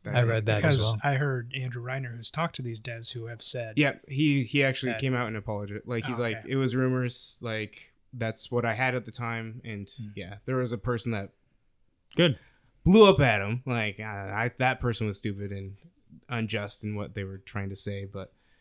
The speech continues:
Speaker 1: uh, no, there have been devs that come out as like, "Nope, that's not the case.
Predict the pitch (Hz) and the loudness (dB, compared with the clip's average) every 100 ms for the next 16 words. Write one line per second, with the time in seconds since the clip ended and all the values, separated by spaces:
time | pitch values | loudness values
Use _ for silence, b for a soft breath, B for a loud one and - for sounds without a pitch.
0 | _ - 107 104 98 - 135 139 131 127 | _ -4 -2 -2 -4 -4 4 4 6 4
1 | 123 117 113 110 104 - 92 117 107 101 | 2 2 0 0 -2 -6 -6 -6 -6 -6
2 | 104 101 - 127 123 - 101 - 104 104 | -8 -10 -8 -4 -4 -4 -14 -10 -10 -10
3 | - 101 98 - | -10 -8 -8 -8